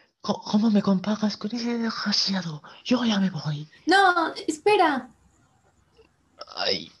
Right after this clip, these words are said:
Speaker 1: ¿qué, qué me pasó?
Speaker 2: Am, Poncho, ¿estás bien? ¿Eres tú?
Speaker 1: Sí, pero ¿por qué me duele todo?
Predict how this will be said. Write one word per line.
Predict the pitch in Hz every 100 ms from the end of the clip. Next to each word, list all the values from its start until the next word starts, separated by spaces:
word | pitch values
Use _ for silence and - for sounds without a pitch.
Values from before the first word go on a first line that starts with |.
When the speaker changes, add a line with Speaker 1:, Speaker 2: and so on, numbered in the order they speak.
| _ _
Speaker 1:
¿qué, | - 117 107
qué | - 113
me | 107
pasó? | - - - 69 78 - _ _ _ _ _ _ _ _ _ -
Speaker 2:
Am, | 214 208 202 202 - _ _ _ _ -
Poncho, | 214 208 220 202
¿estás | - - - 214 202
bien? | 214 240
¿Eres | 226 214
tú? | - 117 - _ _ _ _ _ _ -
Speaker 1:
Sí, | - - 110 117
pero | - 71 - - _ _ _ -
¿por | -
qué | - 202
me | 113 107 _ -
duele | 113 110
todo? | 104 104 92 87 82